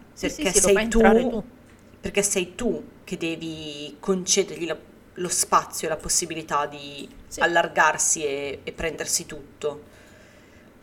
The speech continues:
Speaker 2: In questo caso poi mettici che è un male nazista, capisci bene che
Speaker 1: Quindi
Speaker 2: c'è la
Speaker 1: proviamo
Speaker 2: speranza, te la sei bruciata nel momento
Speaker 1: Sì.
Speaker 2: in cui hai provato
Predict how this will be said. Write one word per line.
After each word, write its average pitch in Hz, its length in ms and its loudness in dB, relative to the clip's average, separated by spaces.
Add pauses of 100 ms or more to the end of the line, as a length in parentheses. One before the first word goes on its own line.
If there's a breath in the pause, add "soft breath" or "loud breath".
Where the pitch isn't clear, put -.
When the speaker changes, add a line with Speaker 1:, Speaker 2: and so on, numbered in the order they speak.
(100)
Speaker 2:
In 180 80 -6
questo - 220 -2
caso 202 220 0
poi 170 100 -10
mettici 160 340 -8
che - 60 -14
è 165 60 0
un 151 60 -10
male 151 180 -2
nazista, 160 600 -8
capisci - 360 -6
bene 156 240 -4
che 170 120 -2
Speaker 1:
Quindi 165 180 -4
Speaker 2:
c'è 170 80 -2
la 151 60 2
Speaker 1:
proviamo 165 280 2
Speaker 2:
speranza, 175 320 2
te 190 80 -4
la 170 80 0
sei 165 160 -6
bruciata 170 540 0
nel 160 140 -4
momento 170 320 -6
Speaker 1:
Sì. - 40 -6
Speaker 2:
in 170 80 -8
cui 156 140 -8
hai 151 100 -4
provato 165 480 0